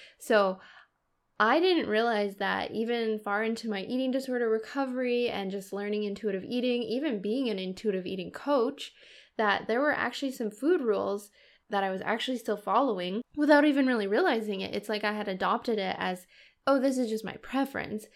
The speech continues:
And through conversations with Mark, it helped me realize that, "Oh, that actually isn't my preference. I'm just still kind of accidentally following this food rule that diet culture put before me." And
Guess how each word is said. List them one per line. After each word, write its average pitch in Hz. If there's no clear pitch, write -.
And 220
through 214
conversations 220
with 190
Mark, 233
it 214
helped 196
me 196
realize 190
that, -
"Oh, 349
that 226
actually 294
isn't 302
my 208
preference. 208
I'm 208
just 220
still 233
kind 220
of 196
accidentally 214
following 208
this 208
food 285
rule 190
that 202
diet 196
culture 196
put -
before 196
me." 381
And 202